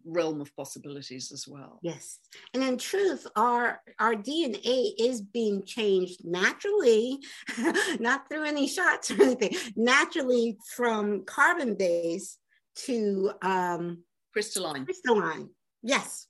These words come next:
Speaker 2: That's it. And I've been experiencing, uh, I would say, ascension sym-, symptoms for at least the last ten years. Nothing, um, nothing, n-, just very mild. I just get, and they're not, like,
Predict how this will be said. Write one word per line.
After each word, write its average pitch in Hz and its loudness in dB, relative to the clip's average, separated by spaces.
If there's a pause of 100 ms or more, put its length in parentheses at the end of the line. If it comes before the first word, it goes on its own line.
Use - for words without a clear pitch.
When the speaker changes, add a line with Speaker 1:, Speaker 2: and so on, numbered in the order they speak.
(600)
Speaker 2:
That's 175 -4
it. 175 -2 (160)
And 240 4
I've 330 6
been 320 0
experiencing, 233 4 (100)
uh, 208 0
I 196 2
would 190 2
say, 196 -2
ascension 214 0
sym-, 202 -2
symptoms 180 -2 (280)
for 254 -4
at 262 -2
least 330 2
the 202 -4
last 196 -2 (100)
ten 196 2
years. 170 -6 (240)
Nothing, 349 4
um, 190 0 (100)
nothing, 220 0 (140)
n-, 233 0 (160)
just 277 2
very 247 4
mild. 175 0 (260)
I 220 2
just 269 -4
get, 240 4
and 220 4
they're 202 4
not, 240 4 (100)
like, 180 -2